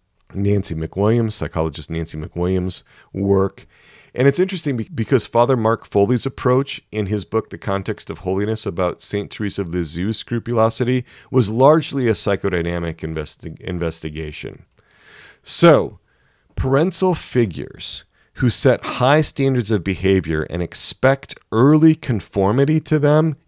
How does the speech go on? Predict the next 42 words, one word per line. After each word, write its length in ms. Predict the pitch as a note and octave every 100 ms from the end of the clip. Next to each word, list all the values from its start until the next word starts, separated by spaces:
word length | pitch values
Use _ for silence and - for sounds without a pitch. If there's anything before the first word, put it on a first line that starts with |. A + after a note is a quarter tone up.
| -
for 120 | - C3+
example, 320 | A#2 B2+ A2
like 180 | F2 G2
making 320 | G#2 B2+ A2+
little 240 | A#2 C3
kids, 360 | - G#2+ B2 -
like 140 | E2
little 240 | D#3+ F#3 B2+
kids, 280 | F2 -
three 220 | - A#2+ B2
years 280 | A#2+ A#2
old, 260 | A#2 A#2 A#2
four 200 | - G#2
years 200 | A2 G2
old, 180 | A2+ G2
sit 240 | - G#2+
still 320 | - G#2+ A2+
during 360 | G#2 G#2+ G#2+ F2+
Mass, 460 | F#2 A2 A#2+ - - - - - - - _
that 540 | G2 E2+ G#2 A#2+ B2 -
is 180 | A2+ A#2
a 60 |
risk 260 | A2 A#2 -
factor. 500 | - A1 - A#1 -
If 220 | - - -
parents 360 | B2 C3+ C3+
are 80 | G2 -
strict 560 | - - D#3 E3 - -
and 260 | A2 G#2 -
consistent 640 | G#2+ F#2+ D3 C#3+ E3+ D3
in 140 | - A2+
rewarding 500 | G#2 F#2+ G#2 C3 B2+
good 160 | A2+ A2+
behavior 500 | A2 A2 A#2 B2+ -
and 140 | F#2+ F#2
in 160 | F2+
punishing 560 | - A2+ B2+ B2 A2+ G2+
malfeasance, 840 | F2+ E2+ A#2+ B2+ D3+ D#3 D3 - _ _ _ -
that's 260 | F#2+ G2+
a 60 | G#2
risk 280 | G#2+ A#2+ -
factor. 540 | - - - - -